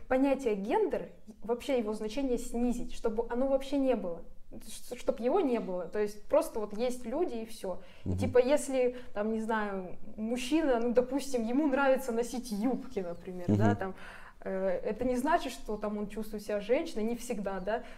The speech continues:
Speaker 1: Это может просто, типа, ну,
Speaker 2: Шотландец.
Speaker 1: мужику, да, мужику нравится носить юбки, все окей, типа. То есть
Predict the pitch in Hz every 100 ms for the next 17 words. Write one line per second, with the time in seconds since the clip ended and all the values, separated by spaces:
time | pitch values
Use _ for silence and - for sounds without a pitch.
0 | - - 214 247 254 254 254 320 - 285
1 | 247 220 214 254 269 - 92 - - 427
2 | 359 220 208 202 240 330 427 392 349 392
3 | 277 262 285 226 233 196 - - 262 226
4 | 220 226 196 190 190 180 180 - - -
5 | - 220 214 -